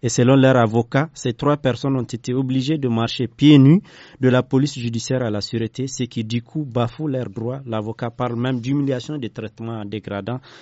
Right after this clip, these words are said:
subis par ses clients, soulignant que le Niger a pourtant ratifié des textes internationaux relatifs à la protection des droits de la personne humaine. Euh, alors, c'est dit que, euh,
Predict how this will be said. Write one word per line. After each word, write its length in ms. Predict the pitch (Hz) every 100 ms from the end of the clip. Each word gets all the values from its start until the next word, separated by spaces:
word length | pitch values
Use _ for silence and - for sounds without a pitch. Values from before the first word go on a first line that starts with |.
| -
subis 400 | - 143 135 160
par 200 | 139 127
ses 140 | 120
clients, 320 | 110 117 123
soulignant 420 | 123 123 117 120 135
que 140 | 123
le 120 | 107
Niger 320 | 104 101 117
a 60 | 104
pourtant 340 | - 98 -
ratifié 520 | 107 101 - 101 - 120
des 140 | 107
textes 340 | - 113 -
internationaux 680 | 95 90 98 98 92 107 113
relatifs 460 | 110 107 101 - 135 _ - - -
à 80 |
la 100 | 117
protection 540 | 117 117 - 113 - 120
des 180 | 110 101
droits 240 | 113 110
de 80 | 107
la 140 | 101
personne 360 | - 110 - 113
humaine. 220 | 107 101 - - - - -
Euh, 400 | - 98 101 101 - - - -
alors, 320 | 127 131 120
c'est 160 | - 123
dit 180 | 131
que, 160 | - 135
euh, 120 | 113